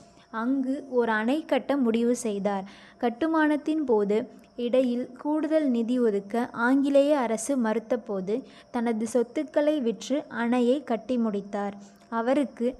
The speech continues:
நன்றி செலுத்தும் விதமாக அப்பகுதி மக்கள் தம் குழந்தைகளுக்கு பென்னி குவிக் என பெயர் சூட்டும் வழக்கம் இன்றும் உள்ளது. மேற்கு தொடர்ச்சி மலையில் பெய்யும் மழைநீர் பெரியாற்றில் ஓடி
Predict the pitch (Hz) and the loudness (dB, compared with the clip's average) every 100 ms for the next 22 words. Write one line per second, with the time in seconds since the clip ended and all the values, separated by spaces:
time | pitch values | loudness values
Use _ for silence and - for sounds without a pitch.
0 | - - 254 240 254 330 330 294 285 285 | -12 -8 0 2 4 4 4 4 4 0
1 | 320 285 226 226 214 196 196 233 - 233 | 0 2 2 2 0 0 0 -2 -2 -8
2 | 190 240 233 277 311 269 208 - 240 - | -6 -8 -6 -4 -2 0 -2 -2 -4 -2
3 | 240 220 220 254 277 294 277 233 208 - | -2 -2 2 4 4 2 2 2 0 -4
4 | 196 220 233 269 302 302 - 226 233 - | -6 -4 -4 -2 -2 -4 -6 -12 -14 -18
5 | - 226 226 - 240 233 269 269 247 269 | -10 -4 -2 0 2 2 2 -2 0 2
6 | 247 214 190 - - - 262 262 269 320 | 2 2 0 -2 -4 -4 0 2 0 0
7 | 247 202 185 196 196 190 - - _ _ | 0 0 -2 -2 -2 -6 -12 -20 _ _
8 | _ _ _ _ _ _ _ _ _ _ | _ _ _ _ _ _ _ _ _ _
9 | _ _ _ _ _ - - 240 285 294 | _ _ _ _ _ -20 -4 0 0 -2
10 | 294 285 269 269 294 262 226 233 254 247 | 0 4 4 2 2 2 2 0 -2 0
11 | 220 214 285 226 214 220 208 247 - - | 0 0 -2 0 0 -2 -4 -8 -8 -20
12 | _ 240 247 277 277 311 277 247 220 214 | _ -2 0 -2 -2 -4 -4 0 0 0
13 | 247 | -4